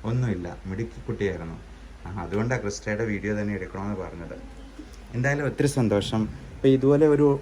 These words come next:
ഒരുപാട് കുട്ടികൾക്ക് ഈ അലർജി മൂലമുള്ള പ്രശ്നം, പ്രശ്നം കു-, ഒരുപാട് കുഴപ്പങ്ങൾ ഉണ്ടാക്കുന്നുണ്ട്.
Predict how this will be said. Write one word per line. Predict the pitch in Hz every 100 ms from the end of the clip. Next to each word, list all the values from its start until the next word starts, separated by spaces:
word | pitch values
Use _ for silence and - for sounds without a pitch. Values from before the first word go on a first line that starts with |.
| -
ഒരുപാട് | 120 139 143
കുട്ടികൾക്ക് | 147 135 131 147 139 113 120 147 139
ഈ | 117
അലർജി | 120 110 107 104 110 123 - 120
മൂലമുള്ള | 113 113 117 107 117
പ്രശ്നം, | 127 107 - 117 110 - - - - -
പ്രശ്നം | 101 - - - - 104
കു-, | - 110 98 98 -
ഒരുപാട് | 107 120 127 143
കുഴപ്പങ്ങൾ | 131 110 - 107
ഉണ്ടാക്കുന്നുണ്ട്. | 101 92 90 92 87